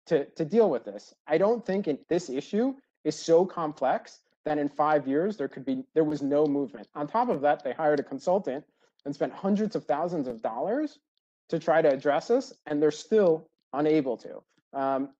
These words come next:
that just shows, you know, no lack of will. So we need to pressure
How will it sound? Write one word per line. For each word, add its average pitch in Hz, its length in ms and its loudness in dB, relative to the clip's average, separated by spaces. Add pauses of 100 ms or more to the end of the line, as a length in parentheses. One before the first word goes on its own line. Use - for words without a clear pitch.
that 170 160 4
just 202 180 0
shows, 170 280 4 (580)
you - 80 -2
know, 123 240 -2 (640)
no 170 180 4
lack 165 340 0
of 120 140 0
will. 131 340 -2 (360)
So 143 520 2 (260)
we 170 220 0
need 233 240 2
to 175 100 -6
pressure 156 500 0